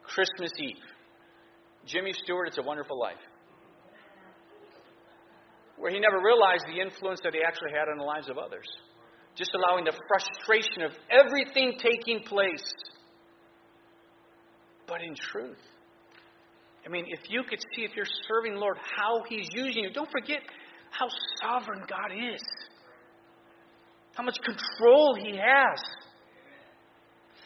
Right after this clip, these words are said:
How you don't even understand that those who are watching you, those that are seeing you. I mean, again, I think back to that email I got twenty years after high school from a guy I never knew was even watching me.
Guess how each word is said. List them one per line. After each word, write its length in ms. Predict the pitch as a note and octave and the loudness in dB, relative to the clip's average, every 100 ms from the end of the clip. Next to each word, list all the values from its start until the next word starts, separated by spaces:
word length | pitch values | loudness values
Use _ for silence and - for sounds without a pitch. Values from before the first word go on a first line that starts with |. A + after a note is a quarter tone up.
| - | -2
How 80 | A#3+ | 0
you 140 | B3+ | 2
don't 120 | E4 C#4+ | 4 4
even 140 | A#3+ | 4
understand 460 | A3 - C#4 D4+ A#3+ | 4 2 4 6 8
that 80 | C4 | 10
those 200 | D4+ B3+ | 10 12
who 80 | B3+ | 10
are 180 | G#3 F#3+ | 10 10
watching 380 | B3+ D4+ C4+ | 10 10 8
you, 100 | A#3 | 6
those 240 | A3+ D4+ C4+ | 10 12 12
that 80 | B3+ | 8
are 160 | A#3 - - | 6 4 0
seeing 300 | D4+ D#4+ B3+ | 2 2 2
you. 180 | F#3+ C3 - - - - _ _ _ _ _ _ _ _ _ _ _ _ - - _ _ _ _ - - _ - | 0 0 -10 -20 -20 -20 _ _ _ _ _ _ _ _ _ _ _ _ -20 -20 _ _ _ _ -20 -20 _ -10
I 60 | G3 | -2
mean, 160 | A#3 | 0
again, 320 | G#3 G#3 C#4 | 4 4 6
I 180 | A#3+ B3 | 6 6
think 200 | C#4 A#3 | 4 6
back 220 | A#3+ A#3 | 8 8
to 80 | A#3 | 8
that 280 | A3 A3 A3+ | 6 6 4
email 320 | C4 B3 G#3+ | 0 2 6
I 160 | G3+ G3 | 6 8
got 400 | G3+ G3+ - - - - - - - - - | 6 4 -6 -20 -20 -20 -20 -20 -20 -10 0
twenty 220 | C4 C#4+ | 4 6
years 160 | C4+ D4 | 4 8
after 220 | C#4 C4+ A#3+ | 8 8 8
high 220 | B3+ D#4+ - | 8 4 6
school 180 | F#3 - - | 4 4 0
from 140 | C#4 | 4
a 80 | C#4 | 6
guy 160 | C#4+ D4+ | 10 10
I 240 | D#4+ E4 | 10 10
never 160 | E4+ E4 | 10 8
knew 100 | D#4+ | 2
was 140 | D#4+ | 4
even 240 | D4 D#4+ D#4+ | 4 4 10
watching 460 | F4+ G4+ G4+ F#4 | 12 12 10 6
me. 220 | C4+ E3 | 6 2